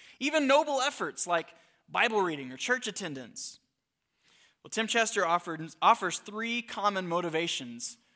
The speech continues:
for the reason we want to change. The first is to prove myself to God.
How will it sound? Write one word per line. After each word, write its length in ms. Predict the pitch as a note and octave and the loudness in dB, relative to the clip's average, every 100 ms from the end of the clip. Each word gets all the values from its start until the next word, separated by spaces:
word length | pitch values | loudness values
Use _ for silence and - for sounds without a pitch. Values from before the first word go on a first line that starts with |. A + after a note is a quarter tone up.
| _ _ | _ _
for 320 | _ D#3 D3 C#3+ | _ -8 -6 -6
the 120 | C#3 | -6
reason 340 | D#3 E3+ D#3 | -4 -4 -4
we 120 | C#3 | -8
want 320 | C#3 C3+ D#3 D#3 | -10 -8 -8 -6
to 60 | |
change. 500 | D3 - D#3+ B2 A2+ | -6 -6 -6 -10 -14
The 60 | - | -12
first 300 | - G#3+ - | -4 -4 -4
is 200 | D#3 C3+ | -6 -8
to 160 | - D3+ | -8 -16
prove 440 | - A#3+ C4+ A#3+ | -8 -4 -2 -2
myself 640 | A3 F#3+ - G#3+ F#3 - | 0 0 2 4 4 2
to 100 | - | -6
God. 480 | C#3+ D3+ F3+ D3 A#2+ | -2 2 2 0 -2